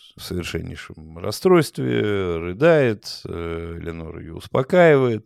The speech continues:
Тут приходит полковник, говорит: «А этот Уиллоби, он еще больше г-, чем вам казалось».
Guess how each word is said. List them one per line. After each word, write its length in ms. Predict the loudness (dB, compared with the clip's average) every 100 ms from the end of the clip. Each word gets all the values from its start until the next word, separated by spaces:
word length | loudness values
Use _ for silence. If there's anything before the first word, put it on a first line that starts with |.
| _
Тут 220 | 6 6
приходит 520 | 6 4 6 6 6 6
полковник, 920 | 6 6 4 2 2 0 -4 -10 -18 _
говорит: 480 | 0 6 8 8 6
«А 60 | 8
этот 520 | 8 6 0 -2 -4
Уиллоби, 560 | 0 4 4 4 4 6
он 280 | 8 6 4
еще 300 | 2 6 8
больше 400 | 10 8 6 0 0 0 0 0
г-, 100 | -2
чем 220 | -4 -4
вам 180 | -4 -4
казалось». 680 | -4 0 2 0 -2 -16